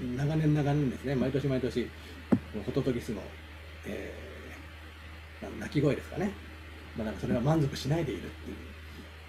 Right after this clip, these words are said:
まあ、だからこれお分かりの通り、春から夏になったんですね。な-、ホトトギスといえば夏の鳥ですから。で、そこから次また秋になっていく。住の江のあ-、松を秋風吹くから、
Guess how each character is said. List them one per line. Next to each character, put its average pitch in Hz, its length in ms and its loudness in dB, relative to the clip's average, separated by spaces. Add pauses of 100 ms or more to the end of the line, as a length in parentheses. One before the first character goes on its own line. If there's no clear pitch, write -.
(140)
ま 127 80 0
あ、 - 20 4
だ - 80 4
か 107 80 0
ら 98 80 -2
こ - 160 -4
れ 127 80 4
お 117 80 2
分 139 100 6
か 143 80 6
り 143 80 4
の 135 60 2
通 147 80 2
り、 113 80 4 (160)
春 208 240 8
か 123 160 4
ら 92 200 -2
夏 151 280 8
に 147 100 10
な 98 80 2
っ 92 40 -2
た - 180 -8
ん - 20 -14
で - 60 -14 (100)
す - 60 -6
ね。 151 100 -2 (340)
な-、 120 160 -2
ホ 143 60 4
ト 143 100 4
ト 143 120 6
ギ 120 100 4
ス - 60 -10
と 110 60 0
い 127 40 4
え - 20 4
ば 156 80 4
夏 90 220 -4
の 107 100 -4
鳥 101 180 -6
で 85 100 -6
す 78 80 -12
か - 60 -12 (880)
ら。 196 60 6
で、 - 60 4
そ 190 80 6
こ 190 100 8
か 190 120 8
ら 175 120 8
次 135 220 4
ま 101 80 0
た - 100 -6 (120)
秋 226 240 6
に 165 100 10
な - 80 2
っ - 40 -4
て - 60 -10
い - 180 -12 (1200)
く。 - 40 -12
住 143 280 10
の 131 160 10
江 123 100 8
の 113 220 2
あ-、 196 120 0 (380)
松 208 320 6
を 196 180 10
秋 - 200 -2
風 147 240 4
吹 - 240 -4
く - 0 -
か 147 100 -6
ら、 139 60 -2